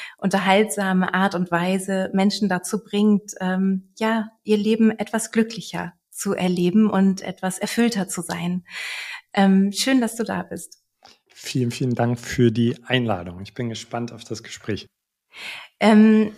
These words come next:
Speaker 1: jetzt hören ja wahrscheinlich ganz viele Schwangere zu oder junge Familien, junge Mütter. Und was mir aufgefallen ist, ist, dass viele, ähm,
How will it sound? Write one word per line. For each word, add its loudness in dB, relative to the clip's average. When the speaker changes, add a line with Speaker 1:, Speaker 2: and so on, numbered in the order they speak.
Speaker 1:
jetzt -2
hören 4
ja 2
wahrscheinlich 0
ganz -2
viele -2
Schwangere -2
zu -4
oder 2
junge 4
Familien, 2
junge 2
Mütter. 0
Und 0
was -2
mir 4
aufgefallen 0
ist, 0
ist, -8
dass -4
viele, 0
ähm, 4